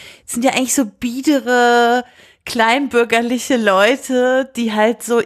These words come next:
ihr, ihr, das Bild, was man von dieser Schicht hat, am Ende alle komplett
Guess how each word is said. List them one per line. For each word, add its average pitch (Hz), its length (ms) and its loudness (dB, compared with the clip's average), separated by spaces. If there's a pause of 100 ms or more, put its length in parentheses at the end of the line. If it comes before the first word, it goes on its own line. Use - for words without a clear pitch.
ihr, 226 680 2 (200)
ihr, 226 340 0
das - 440 -6
Bild, 254 300 0
was 208 220 -2
man 214 460 -4 (180)
von 214 220 -4
dieser 233 260 0
Schicht - 420 -8
hat, 233 300 -2
am 196 120 -4
Ende 220 360 -2
alle 233 200 0
komplett 226 760 -2